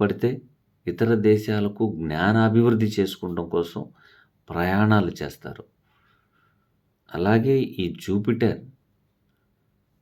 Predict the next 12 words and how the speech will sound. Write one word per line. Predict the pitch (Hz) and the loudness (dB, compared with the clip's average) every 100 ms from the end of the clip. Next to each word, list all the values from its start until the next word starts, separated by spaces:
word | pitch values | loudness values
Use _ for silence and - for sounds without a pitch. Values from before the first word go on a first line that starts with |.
| _ - | _ -6
ఆరు, | 87 110 127 117 | 0 4 6 6
ఎనిమిది, | 110 107 110 95 | 6 4 2 -2
పన్నెండు | 95 98 95 78 76 | 0 2 0 -2 -6
భావాల్లో | 78 90 98 95 78 | -2 0 2 0 -2
ఉంటే | 85 80 110 110 - | -4 0 0 0 -6
కొంచెం | 92 87 78 76 76 | -6 -6 -10 -6 -2
ఆరోగ్యరీత్యా | 104 127 123 113 107 95 - 95 85 | 2 2 2 2 2 0 -2 -2 -2
ఎక్కువగా | - 87 101 98 80 | -4 -8 -6 -8 -8
ఇబ్బందిదాయకమైన | 76 95 98 98 87 87 80 78 82 98 - - 73 | -4 0 2 2 -2 -2 -6 -8 -8 -8 -8 -14 -6
వాతావరణం | 76 82 87 87 85 85 80 | -2 -2 -2 -4 -4 -6 -10
సూచించిన | - 78 85 - 87 92 - _ _ _ _ _ _ _ _ _ _ _ _ _ _ _ _ _ _ _ _ - - - | -12 -8 -8 -6 -6 -6 -10 _ _ _ _ _ _ _ _ _ _ _ _ _ _ _ _ _ _ _ _ -20 -14 -10
స్వీట్ | - 120 143 147 - | -2 2 2 0 -6